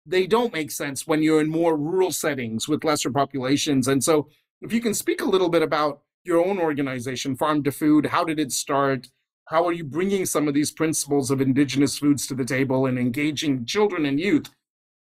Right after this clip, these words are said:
at an early stage, while, of course,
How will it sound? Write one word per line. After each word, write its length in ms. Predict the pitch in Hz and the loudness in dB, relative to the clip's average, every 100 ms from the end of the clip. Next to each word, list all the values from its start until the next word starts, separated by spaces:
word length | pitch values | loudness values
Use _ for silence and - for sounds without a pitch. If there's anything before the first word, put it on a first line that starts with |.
| - | -6
at 120 | 143 | -2
an 140 | 156 156 | -2 0
early 360 | 175 190 185 | 2 2 0
stage, 480 | 160 - 151 147 135 | -4 -2 0 0 -2
while, 360 | 139 165 180 170 | 0 0 2 -2
of 140 | - | -6
course, 460 | - 165 151 - | -4 -4 -4 -6